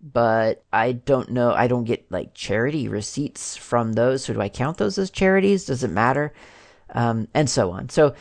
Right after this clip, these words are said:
there's a bunch of sort of pre-select-, pre-built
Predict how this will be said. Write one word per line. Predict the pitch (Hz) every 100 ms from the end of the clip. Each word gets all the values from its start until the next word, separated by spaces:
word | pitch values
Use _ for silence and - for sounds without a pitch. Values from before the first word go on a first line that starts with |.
| - -
there's | 185
a | 202
bunch | 247 226
of | 170 127 - _
sort | - 139
of | 127 117 127 _ _ _ _ _
pre-select-, | - 214 190 160 143 143 - - - 135 135 - 208
pre-built | - 202 190 156 - 113 143 143 -